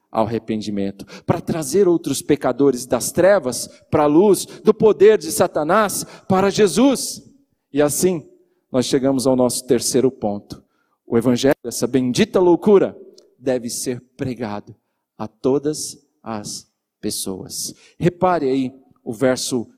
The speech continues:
vinte, a parte final do verso vinte, o que ele diz pra nós.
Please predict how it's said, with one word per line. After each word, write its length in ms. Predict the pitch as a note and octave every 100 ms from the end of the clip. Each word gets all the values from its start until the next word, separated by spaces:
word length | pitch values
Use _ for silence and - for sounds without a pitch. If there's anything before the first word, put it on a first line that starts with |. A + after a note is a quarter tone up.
| -
vinte, 680 | A#2+ D3+ C#3 - - G2+ _
a 100 | C#3
parte 400 | - D3+ C#3+ -
final 320 | D3 C#3+ D#3+
do 140 | B2 B2
verso 400 | B2+ B2 - B2
vinte, 400 | A#2+ B2+ - - _ _
o 120 | -
que 120 | C3+ C#3
ele 160 | B2
diz 540 | A2+ A#2+ G#2 - - _ _ _ _ _ _ _ _
pra 220 | A#2+ A2
nós. 520 | G#2 F2+ - - -